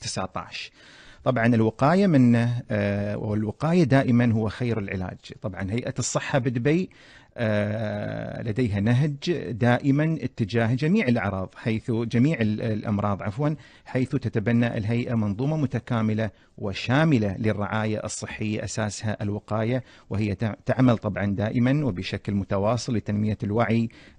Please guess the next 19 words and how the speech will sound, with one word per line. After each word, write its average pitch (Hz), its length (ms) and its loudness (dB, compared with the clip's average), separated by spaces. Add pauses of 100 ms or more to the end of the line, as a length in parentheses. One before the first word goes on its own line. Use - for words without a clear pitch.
(120)
المجتمعي 123 840 2
بمختلف 110 760 -4
القضايا 104 600 -2
والمشكلات 104 640 -4
الصحية، 151 580 -4 (260)
ومنها 139 600 0
المشكلة 113 500 2
العالمية 95 720 -4 (120)
المتصلة 107 640 -6
بالكورونا 101 720 -4
فيروس، - 420 -10 (300)
حيث 127 300 -2
تتخذ، 120 520 -6 (180)
آه، 101 380 -2
هيئة 110 280 -6
الصحة 117 320 -6
بدبي 107 380 -2
ضمن 113 280 0
التوجيهات، 104 640 -4